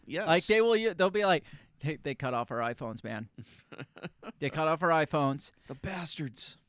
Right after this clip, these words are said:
Speaker 2: And you know what would get the, the Gen Zers, or what's the new, what's the most recent gener-, I, I don't know.
Speaker 1: I don't know.
Speaker 2: The younger generation
Speaker 1: Yeah.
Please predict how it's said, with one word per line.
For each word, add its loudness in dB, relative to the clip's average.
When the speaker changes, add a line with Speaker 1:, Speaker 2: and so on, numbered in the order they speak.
Speaker 2:
And -2
you 2
know 6
what 6
would -2
get 2
the, -2
the 0
Gen 0
Zers, -2
or 0
what's 2
the 0
new, -2
what's -10
the -2
most -6
recent -8
gener-, -6
I, -4
I 0
don't 0
know. -6
Speaker 1:
I -10
don't -16
know. -20
Speaker 2:
The 2
younger 4
generation 4
Speaker 1:
Yeah. -20